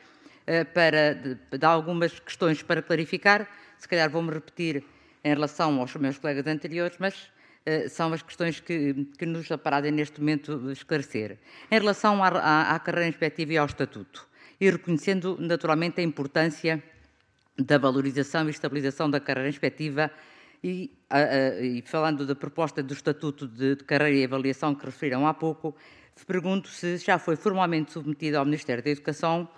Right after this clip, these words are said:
ou à Direção-Geral da Administração do Emprego Público, se já receberam alguma resposta e quais os pontos principais que destacariam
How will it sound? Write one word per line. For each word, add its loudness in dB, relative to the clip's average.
ou 6
à 8
Direção-Geral 0
da 6
Administração -2
do 0
Emprego -2
Público, -8
se -20
já 2
receberam -2
alguma 0
resposta -2
e -6
quais 2
os -18
pontos -6
principais -4
que -14
destacariam -2